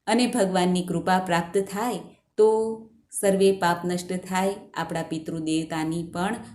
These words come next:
કૃપા મળે, પિતૃદેવતાને મુક્તિ મળે અને પુણ્યના ભાગી બનીએ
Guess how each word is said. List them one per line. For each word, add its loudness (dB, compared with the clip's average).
કૃપા 0
મળે, -4
પિતૃદેવતાને -4
મુક્તિ -4
મળે -4
અને 4
પુણ્યના 2
ભાગી -2
બનીએ -2